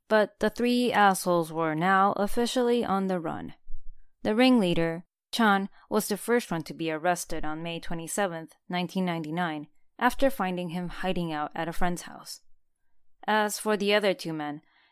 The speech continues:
they attempted to make a run. Twenty-seven-year-old Leung probably couldn't take the stress anymore, so he turned himself in to the authorities.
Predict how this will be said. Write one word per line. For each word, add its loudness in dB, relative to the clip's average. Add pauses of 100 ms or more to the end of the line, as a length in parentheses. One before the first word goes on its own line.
(100)
they 2
attempted 0
to -6
make -6
a -4
run. -6 (1080)
Twenty-seven-year-old 2
Leung -4
probably 0
couldn't -4
take -12
the -8
stress -4
anymore, -8
so -4
he -2
turned 0
himself 0
in -4
to -8
the -4
authorities. -6